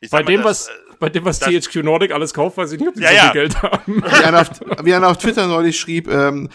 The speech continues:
Speaker 3: „I'm sad to inform you that, äh, T H Q Nordic acquired your cat“, ne? Oder sowas, ne?
Speaker 1: <laughs> Ja, ja.
Speaker 3: <laughs>
Speaker 1: Nein, aber, äh,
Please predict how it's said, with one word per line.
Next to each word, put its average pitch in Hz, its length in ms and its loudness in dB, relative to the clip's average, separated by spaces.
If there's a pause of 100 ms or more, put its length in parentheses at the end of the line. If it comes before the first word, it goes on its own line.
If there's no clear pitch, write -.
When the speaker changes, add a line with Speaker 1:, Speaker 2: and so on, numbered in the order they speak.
(200)
Speaker 3:
„I'm 135 220 -2
sad 165 280 -2
to 185 60 -2
inform 151 380 -2
you 151 240 0 (140)
that, 135 180 0
äh, 131 200 0
T 127 140 -4
H 160 180 -4
Q 165 60 -2
Nordic 139 420 0
acquired 139 440 0
your 117 80 -4
cat“, 185 420 -4
ne? 165 360 -2
Oder 147 180 2
sowas, 170 400 2
ne? 180 140 2
Speaker 1:
<laughs> 196 60 -2
Ja, 185 140 4
ja. 175 160 4
Speaker 3:
<laughs> 175 960 -2
Speaker 1:
Nein, 190 220 4
aber, 143 220 -2
äh, 127 160 -10